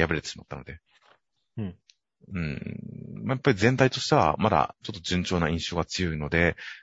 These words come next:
Speaker 1: この作戦が一回どっかの段階で破綻してくれることを期待したいですよね。
Speaker 2: いや、そうだね。まあ逆に言うと、モスコさんにはも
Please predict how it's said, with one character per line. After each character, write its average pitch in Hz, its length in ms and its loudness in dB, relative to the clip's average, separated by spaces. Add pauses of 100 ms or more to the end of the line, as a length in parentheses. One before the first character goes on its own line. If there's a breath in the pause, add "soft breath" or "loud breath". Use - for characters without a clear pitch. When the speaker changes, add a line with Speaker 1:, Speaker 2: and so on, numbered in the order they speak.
(140)
Speaker 1:
こ - 100 -4
の 113 60 2
作 107 200 -2
戦 95 140 2
が 92 140 0
一 - 180 -8
回 101 160 4
ど 117 100 2
っ - 40 -20
か 92 120 -4
の 71 60 -2
段 69 140 0
階 73 180 0
で 71 80 0
破 - 120 2
綻 110 200 2
し - 60 -6
て 101 80 0
く - 80 -2
れ 98 80 2
る 92 60 0
こ 101 100 -4
と 98 100 0
を 80 40 -2
期 - 100 -12
待 69 140 0
し - 40 -12
た - 60 -4
い - 40 -6
で - 60 -12
す - 100 -16
よ - 60 -14
ね。 69 180 -8 (640)
Speaker 2:
い - 40 -12
や、 113 60 -10
そ 139 160 -6
う - 20 -6
だ 104 100 -10
ね。 107 280 -12
ま 131 140 -4
あ 117 40 -6
逆 135 200 -4
に 226 40 2
言 226 40 2
う - 40 0
と、 131 80 0
モ 175 140 4
ス - 100 -2
コ 123 80 4
さ 147 120 2
ん 107 60 -4
に 98 80 -6
は 92 80 -8
も 117 180 -12